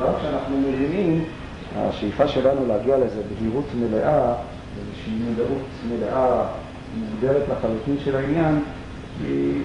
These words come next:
למעשה אף פעם לא, אה, מתממשת. אה, המונח שכל, שכבר הזכרנו שאצל הרמב"ם בעצם יש לו מובן הרבה יותר רחב ממה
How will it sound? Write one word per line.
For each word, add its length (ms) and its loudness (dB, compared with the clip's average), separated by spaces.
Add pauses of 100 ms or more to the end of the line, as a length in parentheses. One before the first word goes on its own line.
(160)
למעשה 440 0 (320)
אף 360 -4
פעם 240 0
לא, 180 2
אה, 840 0 (540)
מתממשת. 720 4 (1800)
אה, 220 4 (160)
המונח 640 2
שכל, 320 2 (120)
שכבר 720 -2 (100)
הזכרנו 360 -2
שאצל 340 -2
הרמב"ם 340 2
בעצם 300 -2
יש 280 -4
לו 400 2 (680)
מובן 280 0
הרבה 220 2
יותר 320 0
רחב 300 0
ממה 180 -2